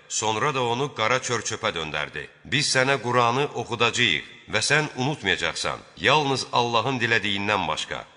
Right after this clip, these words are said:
Şübhəsiz ki, o, aşkarı da, gizlini də bilir. Biz sənə ən asan olanı müyəssər edərik. Əgər nəsihət etmək fayda versə, öyüd nəsihət ver. Allahdan qorxan kimsə mütləq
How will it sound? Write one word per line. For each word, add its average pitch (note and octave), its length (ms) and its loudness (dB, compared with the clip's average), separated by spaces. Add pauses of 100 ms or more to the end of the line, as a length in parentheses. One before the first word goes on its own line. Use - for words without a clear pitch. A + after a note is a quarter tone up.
(240)
Şübhəsiz A#2 580 0
ki, D#2+ 280 -2
o, B2+ 380 2
aşkarı A#2+ 520 2
da, D#2+ 180 0 (180)
gizlini A2+ 500 0
də B2 160 4
bilir. F#2 380 -2 (200)
Biz C3 300 0
sənə C3 300 4 (100)
ən D#3+ 200 4
asan C#3 240 2
olanı B2+ 340 4
müyəssər F#2 500 2
edərik. D#2+ 320 2 (320)
Əgər A#2+ 300 6
nəsihət C3 420 2
etmək A#2+ 320 2
fayda A2 320 4
versə, B2 460 4 (180)
öyüd A2+ 320 2
nəsihət A#2 400 2
ver. C#2+ 160 -4 (480)
Allahdan A#2+ 640 2
qorxan C3+ 320 2
kimsə B2+ 440 0
mütləq C3+ 540 0